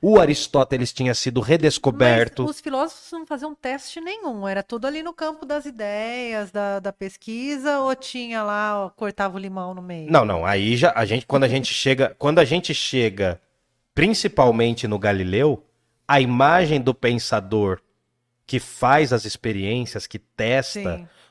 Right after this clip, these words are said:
Speaker 1: Por exemplo, a gente tem Leonardo da Vinci,
Speaker 2: Sim.
Speaker 1: que conhecia os corpos dos cadáveres, por isso que ele fazia os músculos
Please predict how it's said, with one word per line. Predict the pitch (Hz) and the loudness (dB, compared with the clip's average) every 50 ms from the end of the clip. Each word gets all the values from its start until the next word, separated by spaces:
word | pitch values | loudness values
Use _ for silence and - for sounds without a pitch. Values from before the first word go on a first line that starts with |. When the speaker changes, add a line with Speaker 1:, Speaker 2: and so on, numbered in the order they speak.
| _ | _
Speaker 1:
Por | - 170 165 | 2 4 4
exemplo, | 165 123 120 104 110 | 4 4 2 0 0
a | 104 | -2
gente | 110 120 117 - | -2 -4 -4 -4
tem | 151 151 156 | -4 0 2
Leonardo | 170 185 190 180 180 185 190 185 | 2 2 4 4 2 2 2 0
da | 220 208 | -2 -2
Vinci, | 156 120 120 127 120 113 - - - - - _ _ _ | -2 -2 -4 -4 -4 -6 -8 -12 -16 -16 -20 _ _ _
Speaker 2:
Sim. | - - 170 165 165 170 165 156 | -18 -16 -14 -14 -14 -16 -18 -16
Speaker 1:
que | - - - | -16 -10 0
conhecia | - 117 120 120 120 110 - - 120 139 | 2 2 4 4 2 0 -2 -2 -2 -2
os | 147 - - | -2 -2 -2
corpos | - 131 135 147 143 - - 117 101 | 2 4 4 4 4 2 -4 -6 -6
dos | 101 101 - | -6 -8 -6
cadáveres, | - - 101 92 92 95 87 87 82 87 85 - | -4 -4 -4 -2 0 0 0 0 -2 -4 -8 -10
por | - - 104 101 | -10 -10 -8 -6
isso | 113 117 - - | -6 -6 -6 -6
que | 135 | -6
ele | 127 120 | -8 -6
fazia | - - 127 113 101 90 98 104 107 104 | -4 -2 -2 -2 -2 -4 -6 -6 -4 -4
os | 101 98 - | -4 -6 -8
músculos | 107 101 101 104 101 - - - 101 92 90 87 - - | -10 -8 -8 -8 -8 -10 -12 -12 -10 -10 -10 -10 -14 -18